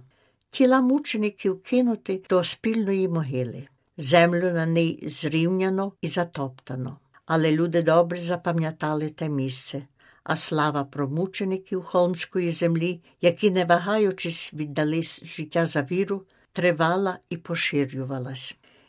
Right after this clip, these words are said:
І далі, як у тисяча дев'ятсот сорок п'ятому році писав папа Пій дванадцятий:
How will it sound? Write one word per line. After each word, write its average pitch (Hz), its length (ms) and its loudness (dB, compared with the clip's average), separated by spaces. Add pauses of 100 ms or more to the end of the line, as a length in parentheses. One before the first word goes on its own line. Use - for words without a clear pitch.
(120)
І 247 80 0
далі, 247 380 2
як 170 320 0
у 175 80 -4
тисяча 185 420 -2
дев'ятсот 165 580 -2
сорок 160 320 -4
п'ятому 190 520 -2
році 165 500 -2 (180)
писав 175 420 0
папа 175 300 0
Пій 170 260 -6
дванадцятий: 135 920 -6